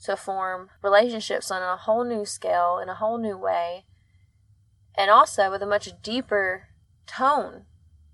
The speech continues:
We can get really deep because instead of me saying the same thing to every person over and over and over again, I'm just gonna say it, leave it here.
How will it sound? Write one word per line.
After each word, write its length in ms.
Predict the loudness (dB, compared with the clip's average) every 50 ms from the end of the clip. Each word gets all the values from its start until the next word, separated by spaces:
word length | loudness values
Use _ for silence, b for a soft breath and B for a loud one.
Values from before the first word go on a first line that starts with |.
| _ -6
We 120 | -6 -6
can 220 | -6 -6 -8 -6 -2
get 160 | -2 -4 -2
really 380 | 0 2 2 4 4 2 2
deep 340 | 0 -6 -8 -8 -8 -12 -14
because 560 | -14 -6 0 4 4 4 4 2 -2 -8 -16 b b b b b b b b b b b b b -16
instead 280 | -6 2 4 6 6 6
of 200 | 6 2 2 -2
me 120 | -6 -6
saying 280 | -2 0 0 0 0 0
the 80 | -2 -2
same 260 | 0 0 0 0 -2
thing 180 | -4 -6 -2 0
to 60 | 2
every 220 | 2 2 2 0
person 420 | 0 2 2 2 0 -2 -4 0 2
over 220 | 2 2 2 0
and 80 | 0 2
over 160 | 2 2 0
and 80 | -2 -4
over 160 | -4 -4 -4
again, 400 | -6 -8 -8 -10 -10 -10 -14 -20 _ -10 -8
I'm 80 | -8
just 100 | -8 -6
gonna 160 | -6 -6 -4
say 400 | -2 2 4 4 4 4 4 2
it, 160 | 2 0 -4 -14 _ _ _ _ _ _ _ -6
leave 320 | 0 0 0 0 0 -2
it 120 | -2 -4
here. 520 | -4 -4 -2 -2 0 0 -2 -4 -6 _